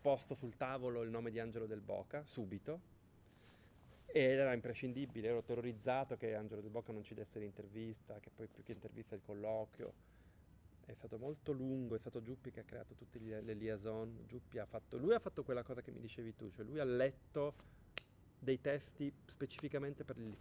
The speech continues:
film. Abbiamo una biblioteca di questi testi, una parte li ho letti io, una parte li avevo già letti, di altri abbiamo dei riassunti che ha fatto lui. Tipo, pochi,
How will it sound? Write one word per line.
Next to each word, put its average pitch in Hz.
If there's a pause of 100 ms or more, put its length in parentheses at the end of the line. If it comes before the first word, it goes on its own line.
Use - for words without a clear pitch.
film. 95 (380)
Abbiamo 120
una 117
biblioteca 117
di 98
questi 104
testi, 110
una 95
parte 104
li 104
ho 101
letti 98
io, 120
una 101
parte 107
li 98
avevo 101
già 107
letti, 110 (360)
di 120
altri 117
abbiamo 104
dei 104
riassunti 104
che 104
ha 95
fatto 104
lui. 120 (520)
Tipo, - (880)
pochi, -